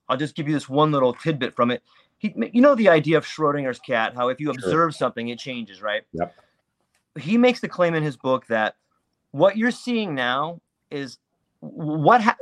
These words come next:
Speaker 1: we know that when you observe something, it ch-, it fundamentally changes. So what has been the, the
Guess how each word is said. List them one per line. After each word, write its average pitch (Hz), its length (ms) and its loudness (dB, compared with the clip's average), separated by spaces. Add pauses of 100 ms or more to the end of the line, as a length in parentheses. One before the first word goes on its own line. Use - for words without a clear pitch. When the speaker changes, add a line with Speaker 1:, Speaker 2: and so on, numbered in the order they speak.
Speaker 1:
we 202 220 6
know 233 340 6
that 190 180 -4
when 175 120 -6
you 175 160 -4
observe 156 400 -6
something, 120 420 -6
it 147 160 -14
ch-, - 300 -18
it 160 120 -14
fundamentally 185 580 0
changes. 120 420 -8 (760)
So 180 440 0 (280)
what 160 520 0 (100)
has 160 400 -2
been 151 540 -8
the, 123 380 -6 (520)
the 113 440 -12